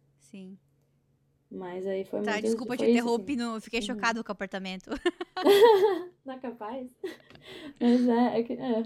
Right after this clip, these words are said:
Speaker 2: o apartamento. É, tipo... e, e isso que também foi uma coisa muito bizarra, assim, porque, tipo, daí eu, é, comprei o apartamento, e aí eu pensei,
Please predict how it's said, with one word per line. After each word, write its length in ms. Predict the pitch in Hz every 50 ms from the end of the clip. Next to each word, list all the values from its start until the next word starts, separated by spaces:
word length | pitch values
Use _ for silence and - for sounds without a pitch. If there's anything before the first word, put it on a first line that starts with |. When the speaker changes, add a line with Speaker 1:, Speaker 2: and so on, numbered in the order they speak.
| 226 226
Speaker 2:
o 60 | 233
apartamento. 580 | 208 208 - 214 - 226 226 226 214 208 202 202
É, 60 | -
tipo... 500 | 196 - - - 220 214 208 190 185 - -
e, 200 | 214 226 233 233
e 200 | - 220 233 240
isso 120 | 240 240
que 80 | - 262
também 220 | - 262 254 247
foi 100 | 240 247 240
uma 120 | 240 240
coisa 220 | 240 240 233 233 220
muito 960 | 214 214 220 233 254 262 269 262 247 233 214 208 196 180 180 175 175 - - _ _ _ _ _ _ _ _ _ _ _ _ _ _ _ _ -
bizarra, 560 | 185 202 196 180 190 180 180 180 196 202 202
assim, 260 | 196 202 196 180 185
porque, 280 | - 190 190 - 190 180
tipo, 200 | - _ - 190
daí 220 | 190 180 180 180 190
eu, 260 | 190 190 190 180 - _ - -
é, 480 | - 175 175 170 170 170 170 170 - 240 -
comprei 260 | - - - 180 180
o 20 | 180
apartamento, 840 | 185 180 - 196 190 185 180 175 180 208 240 262 247 294 294 285 285 _ _ _ _ _ _ _ _ _ _ _ _ _ -
e 80 | 220
aí 320 | 208 202 202 202 202 202 202
eu 80 | 196 196
pensei, 1500 | - 208 208 208 202 202 - 208 202 196 196 196 196 196 190 190 185 180 180 180 185 180 180 180 180 185 190 208 - -